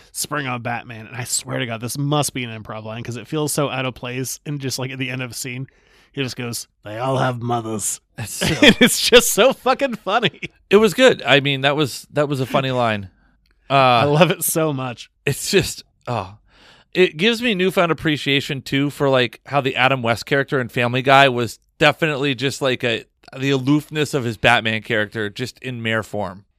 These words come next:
Speaker 1: Some fun stuff about, like, w-, something weird that, like, really bugs me about this movie is, well, like, when they use some,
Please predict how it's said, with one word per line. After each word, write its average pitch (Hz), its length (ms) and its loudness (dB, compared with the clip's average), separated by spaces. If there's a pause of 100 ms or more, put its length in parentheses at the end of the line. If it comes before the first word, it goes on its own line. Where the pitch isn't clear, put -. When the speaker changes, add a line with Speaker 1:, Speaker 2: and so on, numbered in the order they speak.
(100)
Speaker 1:
Some - 160 -6
fun 247 200 0
stuff 165 180 -4
about, 123 300 -6 (100)
like, 147 280 0 (120)
w-, 247 140 -14 (180)
something 196 420 0
weird 131 280 -4
that, 135 100 -6
like, 139 240 -4 (300)
really 156 300 2
bugs 135 340 -6
me 147 80 -2
about 143 260 -2
this 139 180 -10
movie 139 360 -2
is, 123 600 -8 (420)
well, 151 100 -4
like, 147 160 -2
when 156 420 -2
they 165 140 2
use 214 200 2
some, 185 280 0